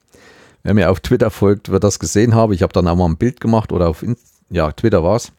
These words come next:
Und dachte, na, hat das so eine Hexe hier aus dem Harz vergessen, <laughs> die hier Urlaub gemacht hat oder sowas? Ja, also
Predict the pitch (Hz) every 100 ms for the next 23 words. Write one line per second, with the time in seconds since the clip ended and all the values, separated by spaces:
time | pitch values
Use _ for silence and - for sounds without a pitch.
0 | _ _ _ _ 92 98 101 98 95 -
1 | - 95 98 - 92 107 101 95 92 95
2 | 85 120 - 120 117 90 92 87 101 127
3 | - 123 110 - - - 107 120 104 113
4 | - 113 - 120 120 - - 123 104 98
5 | 95 110 113 120 - - - - - -
6 | - _ 98 82 - _ _ _ _ _
7 | _ 113 110 113 113 110